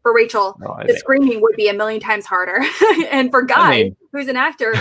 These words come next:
Speaker 2: <laughs>
Speaker 1: the monologue would be a million times easier, maybe. Who knows? Um, but, um, or harder, I mean. Uh, so, yeah, we had different, different approaches. Now,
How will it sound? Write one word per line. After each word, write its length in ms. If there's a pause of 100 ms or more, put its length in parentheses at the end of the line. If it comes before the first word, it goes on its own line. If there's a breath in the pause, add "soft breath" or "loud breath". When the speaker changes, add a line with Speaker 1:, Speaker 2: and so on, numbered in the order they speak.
(100)
Speaker 2:
<laughs> 140
Speaker 1:
the 120
monologue 420
would 100
be 100
a 20
million 220
times 200
easier, 320
maybe. 380
Who 80
knows? 220 (340 loud breath)
Um, 520
but, 280 (260)
um, 500
or 120
harder, 320
I 40
mean. 200 (720)
Uh, 300
so, 480
yeah, 240
we 80
had 100
different, 300
different 200
approaches. 480
Now, 300